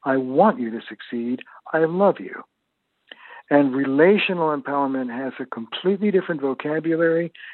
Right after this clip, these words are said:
and particularly, particularly a different energy, a much more loving energy than individual empowerment. So the work for women is a lot about moving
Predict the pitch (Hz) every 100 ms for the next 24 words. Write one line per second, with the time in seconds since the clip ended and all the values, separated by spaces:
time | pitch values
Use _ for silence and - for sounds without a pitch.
0 | - 135 131 - - 175 - 160 151 151
1 | _ _ - 127 151 139 - 139 131 131
2 | 113 143 - 123 - - 170 208 156 -
3 | - - - _ _ - - _ - 127
4 | 147 143 139 131 123 135 165 143 131 123
5 | 117 117 110 117 110 120 - 131 120 113
6 | 127 117 107 107 104 107 104 104 - -
7 | - - - 151 156 185 247 247 170 160
8 | 196 165 135 - 139 151 165 160 147 131
9 | 135 151 170 156 127